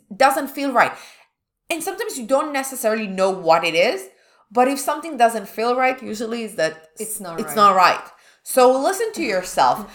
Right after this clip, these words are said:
Speaker 2: <laughs>
Speaker 1: And then the only thing you can do is actually take some time with yourself and try and figure out what, why did it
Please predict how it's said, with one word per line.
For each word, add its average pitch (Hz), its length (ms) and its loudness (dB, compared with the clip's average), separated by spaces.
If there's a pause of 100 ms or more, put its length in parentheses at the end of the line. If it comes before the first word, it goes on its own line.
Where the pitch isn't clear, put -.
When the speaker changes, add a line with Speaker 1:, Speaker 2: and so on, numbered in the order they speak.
(100)
Speaker 2:
<laughs> - 120 -12
Speaker 1:
And 269 180 -2
then 349 180 2
the 330 100 -2
only 339 200 -4
thing 320 220 -8
you 294 120 -6
can 349 480 -4
do 151 440 -6 (760)
is 285 120 0
actually 320 320 0
take 220 200 0
some 370 200 -8
time 156 560 -2 (120)
with 131 300 -14
yourself 208 720 -6 (960)
and 226 140 -8
try 262 160 0
and 302 100 -8
figure 247 360 -4
out 180 260 2
what, 190 420 0
why 214 460 2
did 226 180 -8
it 175 160 -12